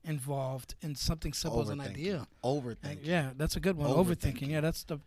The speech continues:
Speaker 1: the, the right way. So the overthinking of it,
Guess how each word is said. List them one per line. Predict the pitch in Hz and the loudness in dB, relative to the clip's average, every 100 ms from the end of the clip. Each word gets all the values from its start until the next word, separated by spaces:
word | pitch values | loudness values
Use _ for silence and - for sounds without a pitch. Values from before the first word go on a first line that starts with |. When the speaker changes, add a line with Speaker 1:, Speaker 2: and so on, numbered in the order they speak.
| - | -6
Speaker 1:
the, | 147 143 | -4 -4
the | 147 | -6
right | 143 143 | -6 -6
way. | 143 143 | -4 -6
So | 135 - 147 | -4 -4 -4
the | 147 | -2
overthinking | 156 180 202 - 220 214 | 0 2 0 0 -2 0
of | 160 147 | -2 -2
it, | 147 | -4